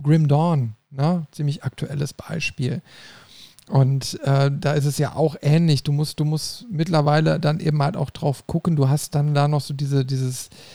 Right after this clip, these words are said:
wie heißt das denn nochmal, Lebensessenz, ähm,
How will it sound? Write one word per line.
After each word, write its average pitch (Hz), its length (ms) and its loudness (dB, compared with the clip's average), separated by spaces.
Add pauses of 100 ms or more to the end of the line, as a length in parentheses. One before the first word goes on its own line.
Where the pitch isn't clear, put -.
(200)
wie 131 100 2
heißt 143 140 2
das 160 80 0
denn 131 160 2
nochmal, 120 280 4
Lebensessenz, 131 1300 2 (580)
ähm, 135 460 4